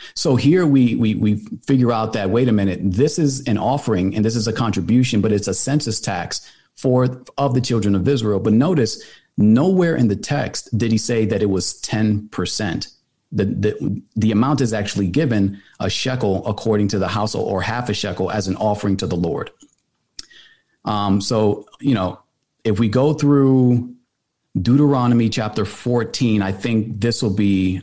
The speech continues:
another one that we can actually expound on. What do you think? You think we should go into Deuteronomy fourteen just to kinda, uh, expound on these, uh, other points?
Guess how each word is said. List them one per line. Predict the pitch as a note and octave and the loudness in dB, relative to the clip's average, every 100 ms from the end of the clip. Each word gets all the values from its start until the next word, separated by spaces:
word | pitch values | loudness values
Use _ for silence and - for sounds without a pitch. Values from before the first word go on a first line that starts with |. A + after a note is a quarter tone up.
| - | -4
another | G#2 G#2 G#2+ | -2 0 0
one | G2+ G2 | 0 0
that | F#2 F2+ | 0 0
we | F#2+ | -2
can | G#2 | -2
actually | F#2+ F2 G2 F2 | -2 -4 -4 -4
expound | E2 - G2 F2+ | -4 -6 -4 -2
on. | E2+ E2+ | -2 -2
What | G2+ | 0
do | G#2+ | 0
you | |
think? | G#2 F#2 | 0 -2
You | |
think | F2+ G2 | -2 -2
we | F#2+ | -2
should | F#2+ | 0
go | G2+ | 0
into | G2+ F#2+ | 0 -2
Deuteronomy | F#2 G2+ G#2 G2 | -2 -2 0 0
fourteen | G2 G#2+ G2 G2+ G2+ | 0 -2 -2 -2 -2
just | G2+ - | -2 -4
to | |
kinda, | G#2 G#2 F#2+ - - _ _ _ | -4 -4 -4 -8 -20 _ _ _
uh, | F#2+ F#2 | -4 -2
expound | G2 G2 - G#2 G#2 G#2 G#2+ | -4 -6 -6 -4 0 0 0
on | G#2 F#2+ F#2+ | 0 0 0
these, | G2 F#2 F2 - | 2 0 -2 -4
uh, | F#2+ F#2 | -4 -2
other | G2 G2 | -2 -2
points? | - G#2+ G#2+ B2+ - - | -2 -2 -2 -4 -12 -18